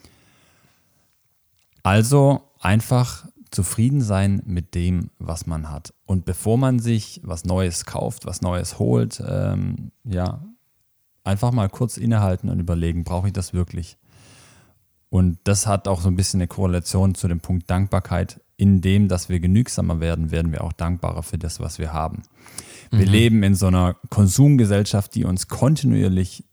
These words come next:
Speaker 1: äh, mit Werbung bombardiert und uns
Speaker 2: Ja.
Speaker 1: kontinuierlich, äh, kommuniziert, dass wir nicht genug sind, wenn wir Artikel X und Y nicht haben. Das geht besonders gut auch eben über soziale Medien.
Speaker 2: Mhm.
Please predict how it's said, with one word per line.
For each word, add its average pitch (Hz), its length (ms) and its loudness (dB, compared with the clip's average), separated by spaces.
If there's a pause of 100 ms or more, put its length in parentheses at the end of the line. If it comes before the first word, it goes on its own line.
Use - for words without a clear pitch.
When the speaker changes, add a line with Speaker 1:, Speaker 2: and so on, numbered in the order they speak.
Speaker 1:
äh, 110 80 -2
mit 90 220 0
Werbung 98 360 2
bombardiert 92 500 0
und 104 180 -4
uns 98 220 -4
Speaker 2:
Ja. - 60 -8
Speaker 1:
kontinuierlich, 101 720 0
äh, 98 320 -2
kommuniziert, 110 760 2 (480)
dass 95 220 0
wir 95 120 4
nicht 131 260 4
genug 113 300 4
sind, 98 280 -2
wenn 92 200 0
wir 92 360 -2
Artikel 98 460 -4
X - 320 -4
und - 200 -4
Y 95 460 0
nicht 165 280 2
haben. 98 400 -2 (800)
Das 87 160 -6
geht 90 140 -4
besonders 90 360 0
gut 107 180 -2
auch 95 120 -8
eben 92 260 -4
über 113 180 0
soziale 85 440 -4
Medien. 85 380 -2 (200)
Speaker 2:
Mhm. 104 380 0